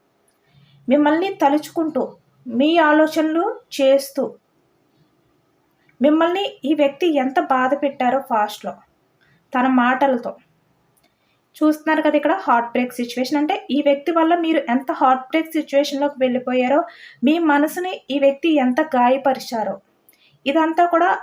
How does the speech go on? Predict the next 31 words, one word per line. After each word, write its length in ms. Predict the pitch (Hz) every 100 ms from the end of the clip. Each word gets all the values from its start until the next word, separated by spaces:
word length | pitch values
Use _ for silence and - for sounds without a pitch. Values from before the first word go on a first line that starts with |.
| -
ఈ 100 | 262
వ్యక్తి 460 | 269 262 - 381 359
తలుచుకుంటూ, 720 | 247 247 - 285 269 262 - -
ఆలోచిస్తూ 840 | 247 269 311 311 294 - 302 285 -
నిన్న 240 | 240 254
నైట్ 320 | 269 254 254 254
అంతా 240 | 240 247
కూడా 300 | 247 277 381 -
ఎమోషనల్ 580 | 247 254 294 - 269 240
అయ్యారు. 600 | 233 226 233 277 - - _ _ _ _ _ _ _ _ _ _
చాలా 220 | 320 302
వరకు 240 | 330 320 359
కొంతమంది 680 | - 277 285 339 339 320 302
విషయంలో 400 | 285 302 285 285
అయితే 220 | 262 330
మీ 220 | 302 262
పర్సన్ 320 | 269 277 277
అయితే 160 | 262 320
ఏడ్చారు 600 | 254 233 240 - 254 247
అనేది 300 | 240 233 233
కూడా 220 | 233 254 392 - - _
కనిపిస్తుంది 600 | 247 233 233 240 - 240
అనమాట. 240 | 233 226 240
ఇక్కడ 160 | 285
మేల్ 380 | 311 269 277 302
అయినా, 200 | 311 330
ఫీమేల్ 440 | 381 262 226 214 202
అయినా 180 | 190
కూడా 260 | 202 196 - - _ _ _ _ _ _ -
చాలా 220 | 320 339
వరకు 240 | 349 349